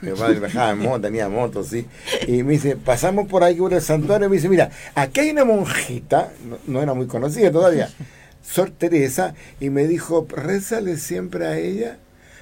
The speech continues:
para cuando, cuando pases por aquí, y pídele que te vaya bien". Yo le digo, "Bueno, ya papá, sí", pero no le tomé ningún interés, tenía catorce años.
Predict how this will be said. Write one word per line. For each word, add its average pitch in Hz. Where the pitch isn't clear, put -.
para 123
cuando, 123
cuando 135
pases 214
por 156
aquí, 151
y 139
pídele 214
que 175
te 165
vaya 165
bien". 127
Yo 202
le 247
digo, 226
"Bueno, 247
ya 220
papá, 220
sí", 226
pero 165
no 180
le 220
tomé 175
ningún 113
interés, 127
tenía 127
catorce 113
años. 110